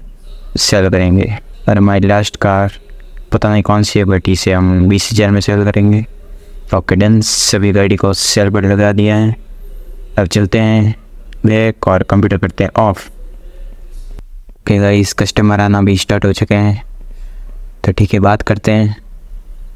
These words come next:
ये पागल है क्या? ग्यारह हज़ार का तो खर्चा आया है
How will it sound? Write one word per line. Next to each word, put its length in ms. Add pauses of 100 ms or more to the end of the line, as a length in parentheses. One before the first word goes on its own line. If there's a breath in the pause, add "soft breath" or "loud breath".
(1600)
ये 120 (320)
पागल 320
है 60
क्या? 280 (100)
ग्यारह 320
हज़ार 240
का 80
तो 120 (120)
खर्चा 280
आया 160
है 140